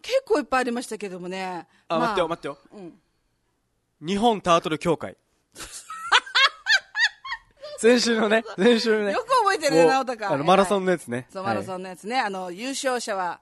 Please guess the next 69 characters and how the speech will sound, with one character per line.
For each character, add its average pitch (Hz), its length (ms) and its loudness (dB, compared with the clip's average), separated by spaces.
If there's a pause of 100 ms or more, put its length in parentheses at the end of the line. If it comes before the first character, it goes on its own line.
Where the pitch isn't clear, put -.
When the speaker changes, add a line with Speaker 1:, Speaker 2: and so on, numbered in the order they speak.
(160)
Speaker 1:
横 247 200 -2
浜 254 180 0
の 220 100 -2
主 381 140 0
婦 381 120 0
っ - 20 -2
て 190 140 -10
い 180 40 -4
う 165 40 -6
ね、 202 180 -2 (260)
Speaker 2:
う - 40 -2
ん。 - 20 2
Speaker 1:
あ 190 80 0
の、 185 180 -4
話 226 360 -2
を - 40 -2
<laughs> - 0 -
し 285 120 6
た 277 280 2
ん - 20 -2
で - 60 -12 (200)
す - 240 -6
け 302 60 0
ど。 294 120 2
Speaker 2:
そ 151 100 6
う、 - 40 10
あ 139 100 10
れ 180 60 8
は 170 60 8
面 170 140 4
白 147 160 2
か 123 80 2
っ - 60 -6
た。 - 380 -12
Speaker 1:
は 185 120 0
い、 180 80 -6
そ 214 300 0
う 202 40 -4
ね。 320 340 2 (220)
今 453 120 0
日 466 60 4
は 302 80 2
ね、 226 200 0
四 247 180 -6
月 233 260 -4
二 202 120 -12
十 190 160 -10
三 202 240 -6
日 175 200 -12
な 170 120 -8
ん 165 60 -10
で 165 100 -18
す - 120 -20
け 170 80 -14
れ 156 100 -12
ど - 20 -16
も。 156 60 2
Speaker 2:
は 170 80 6
い。 139 40 2 (420)
Speaker 1:
さ 359 300 -2
あ、 - 40 -20 (100)
本 554 220 -2
日 - 180 -6
は、 185 180 -4 (800)
こ 392 100 -4
れ 480 60 6
わ 415 100 2
か - 120 -8
る？ 190 100 -6